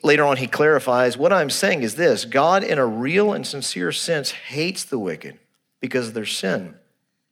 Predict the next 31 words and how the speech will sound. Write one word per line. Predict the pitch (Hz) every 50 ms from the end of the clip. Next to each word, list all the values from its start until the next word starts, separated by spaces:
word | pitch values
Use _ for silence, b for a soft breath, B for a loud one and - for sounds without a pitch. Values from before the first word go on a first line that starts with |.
| _ _ -
Yet | 107 135 156 - -
in | 160
a | 151 135
real | 127 123 139 156 170 180 175
and | 165 156 147
sincere | - 147 135 - - - 175 175 151
sense, | - - - 175 165 156 -
he | - 139
also | 139 151 151 - 156
has | 147 147 139
a | 143
compassion, | - 131 120 113 - - 127 143 160 151 - - - 190 -
pity, | - - 156 165 151 110 90 - B B B B B B B
patience, | - 147 165 - - - 113 90 82 - - - _ _ -
true | - - 160 156
affection | 151 - - 143 143 - - - 131
for | 113 - 117
them | 101 107 104 107 104
because | 104 104 - 120 113 110
of | 110
his | 110 107 101
own | 113 113 113 113
loving | 107 104 107 110 113 107 101 95
nature. | 98 104 101 - - 82 - _ b b b b b b b b b b b b b b b b b _ _ _ _ _ _ _ _ _ _ _ _ _ _ _ _ _ _ _ _ _ _ _ -
And | 113 110
if | 110 107 -
at | 120 -
this | - 147 143
point | - - 139 127 117 104
you | 110 107
go, | 113 117 110 107 - -